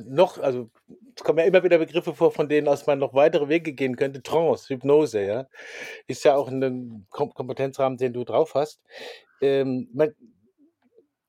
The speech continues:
man kann dieser Methode auch sehr dezidiert nachlesen und ich will einen Punkt, äh, doch rausgreifen, der mich jetzt interessiert.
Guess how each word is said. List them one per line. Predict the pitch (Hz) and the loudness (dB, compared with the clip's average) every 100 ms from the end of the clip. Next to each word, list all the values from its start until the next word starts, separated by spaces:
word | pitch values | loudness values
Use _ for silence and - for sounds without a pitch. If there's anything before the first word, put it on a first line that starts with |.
| - | -4
man | 160 | -2
kann | 156 202 | 0 0
dieser | 208 185 160 | 0 0 0
Methode | 135 160 185 185 180 | 0 -4 0 2 2
auch | 151 165 - | 2 -2 -4
sehr | - 117 139 160 | -14 -8 0 0
dezidiert | 165 156 151 - 151 | 0 -6 -8 -2 -2
nachlesen | 135 131 147 180 185 196 | 0 -2 -2 -2 -2 -2
und | 160 151 | -6 -8
ich | 147 - | -8 -6
will | 143 | -6
einen | - 135 175 185 | -4 -2 -2 -6
Punkt, | - 196 185 - | -6 -6 -6 -14
äh, | - 139 143 | -8 -4 -2
doch | 165 - | -2 0
rausgreifen, | 156 - 160 156 | -2 0 -4 -2
der | 143 | -4
mich | 135 | -4
jetzt | 139 - | -10 -8
interessiert. | 131 113 - 139 180 190 | -10 -10 -8 -2 -2 -2